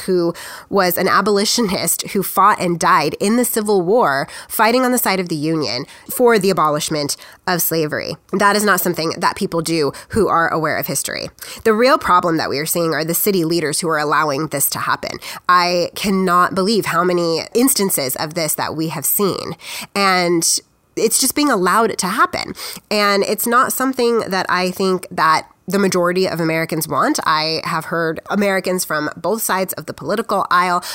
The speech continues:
black and white Americans, who all feel as though this is moving in the wrong direction.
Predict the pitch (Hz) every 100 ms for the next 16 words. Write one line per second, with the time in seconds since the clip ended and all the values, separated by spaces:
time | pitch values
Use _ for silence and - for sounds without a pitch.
0 | - - 175 180 - 180 196 185 180 -
1 | 170 165 170 170 170 - - - 214 190
2 | 175 180 175 - 190 151 147 - - 180
3 | 185 170 165 151 - 170 165 160 165 160
4 | 156 - 156 - 165 151 139 143 131 113
5 | - - 82